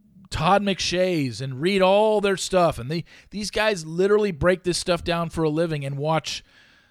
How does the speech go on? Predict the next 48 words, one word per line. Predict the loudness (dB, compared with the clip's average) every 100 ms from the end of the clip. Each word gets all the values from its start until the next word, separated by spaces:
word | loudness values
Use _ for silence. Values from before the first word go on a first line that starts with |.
| _ -12
literally | 2 4 6 4 2
every | 0 0 -2
snap | -4 -4 0 2 0 -2
that | -2
each | -2 -2
one | 0 0
of |
these | -2 -2
quarterbacks | 0 2 2 0 0
ever | 0 2
played | 0 2 2
in | 0
college, | -4 0 0 0
and | -2 -2
they'll | -2
come | -2 -2 2
out | 2 2
with | 2
an | 0
opinion, | 2 0 2 2 0 -6 _ _ _ -4
and | -2
it | -4 -2
could | 0 2
end | 0
up | -2
being | -2 -4
dead | -2 4 4
wrong. | 4 0 -2 -8 _
They | 2
don't | 2 2
know | 0 0
any | 0
more | 4 4
than | 4 2
you | 0
do, | 4 4 4 0 _ _
and | -8 -2
they | 0
watch | 0 0 0 -4 -10 -14 _ _
hundreds | -6 -2 -2 -2 -2
of | -2
more | 0 0 2
hours | 2 2 0
of | -4
tape | -2 -2 -4
than | -8
you | -8 -10
do. | -12 -18